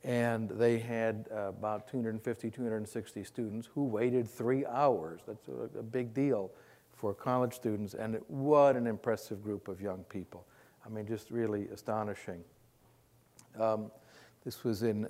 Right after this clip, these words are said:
Namibia. Uh, this is one of the libertarian organizers there with a libertarian organization. And we were talking to farmers about property rights. They lack property rights there. And this gentleman, who's the village headman,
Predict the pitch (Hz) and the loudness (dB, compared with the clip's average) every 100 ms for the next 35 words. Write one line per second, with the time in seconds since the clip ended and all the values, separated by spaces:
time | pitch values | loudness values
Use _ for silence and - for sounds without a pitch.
0 | 120 117 127 143 151 156 156 165 - - | -2 2 6 6 10 10 10 6 -2 -10
1 | 117 101 104 127 110 - 110 110 110 110 | -6 -4 -6 -8 -8 -6 -4 -2 0 2
2 | 113 113 131 113 110 107 110 107 - 113 | 0 -2 0 2 4 2 0 -2 -2 -4
3 | 98 - 113 110 120 110 95 - 95 92 | -4 2 4 6 4 0 -4 -6 -8 -6
4 | 101 110 - 107 104 101 98 101 101 117 | -6 -4 -2 0 0 -2 -2 -2 -2 -8
5 | 113 - - - 127 127 131 127 127 135 | -10 -16 -20 -8 0 4 6 4 4 4
6 | 123 135 127 - 123 110 135 131 135 117 | 4 0 -4 -2 -2 0 2 4 4 2
7 | 104 104 110 113 117 - 156 120 101 90 | 0 -2 2 2 4 6 6 4 -2 -4
8 | 76 - - 98 101 123 - 151 156 110 | -8 -14 -10 -2 2 2 6 6 6 2
9 | 98 95 95 - 101 107 127 - - - | 0 -4 -6 -4 -2 -2 -4 -14 -20 -20
10 | - - - 120 113 117 147 160 - 131 | -20 -16 -2 0 2 6 8 8 8 8
11 | 117 117 117 117 107 110 110 113 120 120 | 8 4 2 0 0 2 4 6 6 6
12 | 113 135 135 127 104 117 | 4 0 2 0 -2 -4